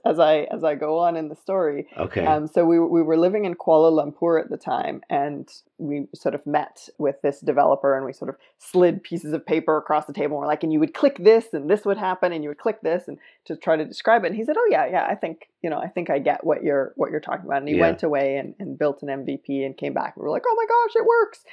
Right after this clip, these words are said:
Speaker 1: But then, you know, we know that, okay, it works for us because it came out of our brains. <laughs> Obviously, it works for us.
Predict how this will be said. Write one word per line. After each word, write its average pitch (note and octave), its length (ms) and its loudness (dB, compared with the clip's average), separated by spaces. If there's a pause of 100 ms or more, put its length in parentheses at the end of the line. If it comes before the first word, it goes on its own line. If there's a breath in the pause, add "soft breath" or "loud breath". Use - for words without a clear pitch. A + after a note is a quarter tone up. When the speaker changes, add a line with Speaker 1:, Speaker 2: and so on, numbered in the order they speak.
(400 soft breath)
Speaker 1:
But F#3 200 6
then, F3 440 -2 (880)
you - 140 -6
know, D#3+ 80 -6
we E3 160 -4
know G3 300 2
that, D#3+ 360 0
okay, - 280 -6
it D3 80 2
works F#3 240 2
for - 200 -8
us F3+ 380 2
because E3 280 -2
it - 80 -8
came E3 200 -2
out D#3 100 4
of D#3 100 2
our D3+ 140 4
brains. E3 480 2
<laughs> E3+ 100 8
Obviously, A3 340 8
it G3 80 10
works - 280 4
for G#3 200 2
us. D#3+ 180 2